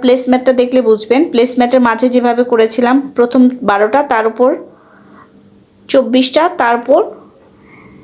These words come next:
দুইটা ডাবল ক্রোশেট একসাথে, তারপরেরটা একটা ডাবল ক্রোশেট, আবার দুইটা ডাবল ক্রোশেট, আবার একটা ডাবল ক্রোশেট, এভাবে করে করেছিলাম প্লেসম্যাটের তিন নাম্বার লাইনে, সেই লাইনটার কাজই করলাম।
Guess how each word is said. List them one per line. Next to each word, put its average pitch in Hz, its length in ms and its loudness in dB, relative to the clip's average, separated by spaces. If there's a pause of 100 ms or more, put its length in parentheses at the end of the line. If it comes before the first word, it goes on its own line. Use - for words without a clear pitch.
(1800)
দুইটা 240 260 2
ডাবল 240 200 0
ক্রোশেট 277 240 -2 (100)
একসাথে, 269 380 -2 (420)
তারপরেরটা 247 580 0 (400)
একটা - 240 -2
ডাবল 226 220 0
ক্রোশেট, 311 300 -2 (140)
আবার 247 220 0
দুইটা 262 240 2
ডাবল 254 220 0
ক্রোশেট, 285 300 0 (180)
আবার 226 240 0
একটা - 200 -2
ডাবল 208 220 -2
ক্রোশেট, 285 280 -6 (140)
এভাবে 233 340 0
করে 220 200 2
করেছিলাম 208 460 0 (920)
প্লেসম্যাটের 220 540 -2 (200)
তিন 277 200 4
নাম্বার 233 300 2
লাইনে, 180 240 0 (100)
সেই 254 180 2 (100)
লাইনটার 240 420 0
কাজই 233 240 -2 (100)
করলাম। 208 300 0